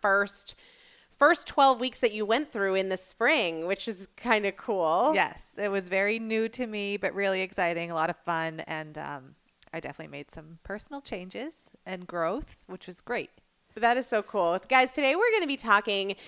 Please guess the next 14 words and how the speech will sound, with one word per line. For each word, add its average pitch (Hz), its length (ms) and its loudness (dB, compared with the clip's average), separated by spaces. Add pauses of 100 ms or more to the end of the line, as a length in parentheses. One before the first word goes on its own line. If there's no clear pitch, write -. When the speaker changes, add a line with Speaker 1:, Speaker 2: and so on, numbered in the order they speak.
(280)
Speaker 1:
answering 302 360 2
your 247 120 0
questions, 214 440 0
but - 140 -6
specifically 269 640 0
your 220 160 4
questions 220 460 0
about 196 480 6
the 208 60 0
twelve 190 340 2
Weeks 185 200 -4
to 202 80 -8
Transformation, 170 720 -4
because 220 460 2